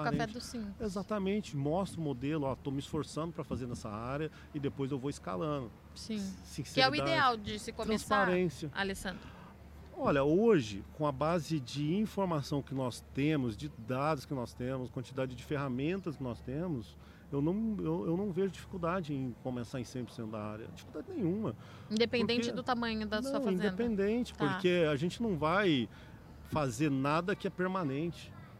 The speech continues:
Speaker 1: Entendi.
Speaker 2: Entendeu? Nós vamos fazer ajustes,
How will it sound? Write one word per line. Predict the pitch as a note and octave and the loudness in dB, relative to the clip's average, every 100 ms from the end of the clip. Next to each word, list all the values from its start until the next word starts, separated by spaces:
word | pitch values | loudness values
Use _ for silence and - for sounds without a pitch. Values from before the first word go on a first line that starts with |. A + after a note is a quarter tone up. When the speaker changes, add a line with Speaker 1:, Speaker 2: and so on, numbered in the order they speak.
| - | -6
Speaker 1:
Entendi. | G#3+ G3 G3 - - - | -4 -2 -4 -8 -12 -8
Speaker 2:
Entendeu? | C3 B2 A2+ C3+ D#3 C3 - - | -8 -4 -2 0 0 -2 -10 -8
Nós | D3+ C#3+ | -6 -4
vamos | E3 | -4
fazer | F3 G#3 | -2 0
ajustes, | G3+ F3+ A#3 B3 - A#3 - | 0 2 2 0 0 -4 -4